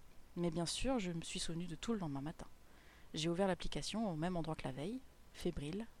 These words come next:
dans l'attente, mais elle avait disparu. Bien, ai-je pensé. Mais au moment même où je me retournais, dos au tunnel, la femme au cou tordu se tenait toujours là. Son visage occupait désormais tout l'écran.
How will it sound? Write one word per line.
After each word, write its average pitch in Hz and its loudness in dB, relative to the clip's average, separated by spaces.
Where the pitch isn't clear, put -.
dans 160 0
l'attente, 147 -4
mais 175 2
elle 175 6
avait 202 6
disparu. 170 -2
Bien, 165 8
ai-je 190 4
pensé. - 2
Mais 180 4
au 175 4
moment 170 2
même 208 2
où 185 0
je 156 0
me 151 2
retournais, 156 -2
dos 190 2
au 175 2
tunnel, 156 -2
la 170 4
femme 247 4
au 214 2
cou - -6
tordu 190 2
se - -2
tenait 190 0
toujours 233 -2
là. 143 -4
Son - 0
visage 165 4
occupait 170 -2
désormais 160 0
tout - -2
l'écran. 175 0